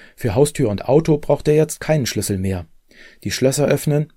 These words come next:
ähnlich wie bei den in Hotels üblichen Chipkarten,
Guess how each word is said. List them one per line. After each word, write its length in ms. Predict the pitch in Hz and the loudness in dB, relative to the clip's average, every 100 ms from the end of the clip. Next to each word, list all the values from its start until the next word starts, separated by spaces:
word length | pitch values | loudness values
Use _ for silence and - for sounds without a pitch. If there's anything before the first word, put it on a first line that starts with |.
| _ | _
ähnlich 420 | 123 135 156 160 | 0 2 2 0
wie 80 | 110 | -2
bei 160 | 101 101 | -2 0
den 240 | 117 151 | 0 0
in 180 | 196 95 | -2 -6
Hotels 400 | 98 - 127 147 | -6 2 2 2
üblichen 420 | - - 104 101 | -4 -6 -6 -4
Chipkarten, 640 | - - - 139 170 147 | -2 -2 0 -2 0 -2